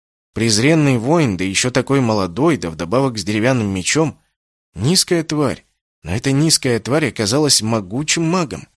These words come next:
С этим можно бы еще смириться, но все его поведение за столом — деревенщина деревенщиной. Старик никогда не видел поблизости от себя живого крестьянина, не то догадался бы гораздо раньше.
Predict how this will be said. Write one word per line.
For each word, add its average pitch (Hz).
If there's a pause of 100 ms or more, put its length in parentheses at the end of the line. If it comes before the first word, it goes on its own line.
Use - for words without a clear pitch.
(140)
С -
этим 139
можно 139
бы 107
еще 92
смириться, -
но -
все -
его 139
поведение 123
за 104
столом — 113 (500)
деревенщина 139
деревенщиной. 131 (420)
Старик 135
никогда 165
не 170
видел 143
поблизости 101
от 95
себя 113
живого 104
крестьянина, 110
не 104
то 185
догадался 143
бы 123
гораздо 123
раньше. -